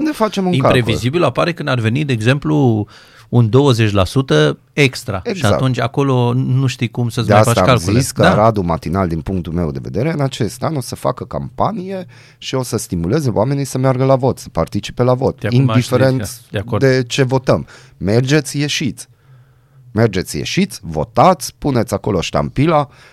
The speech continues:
Speaker 1: chiar dacă zice, nu există că nu ai cu cine. Tot există așa o tragere de inimă spre undeva.
Speaker 2: Ai, dacă vrei să mergi pe ideea asta, ai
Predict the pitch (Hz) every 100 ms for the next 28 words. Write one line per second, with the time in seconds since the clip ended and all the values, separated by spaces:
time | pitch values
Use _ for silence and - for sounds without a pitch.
0 | _ _ 104 95 101 107 113 104 101 -
1 | - 92 101 92 90 156 143 135 156 -
2 | 104 95 78 69 - 67 65 57 _ _
3 | _ _ _ 131 139 139 117 101 101 -
4 | 95 - 107 85 87 - 117 107 92 92
5 | 85 92 98 87 85 - - 95 95 78
6 | 85 87 82 78 80 - 131 175 117 104
7 | 104 104 - 104 107 117 135 123 131 107
8 | 104 104 98 98 95 98 107 110 117 107
9 | 117 104 127 190 143 - - 170 139 127
10 | 113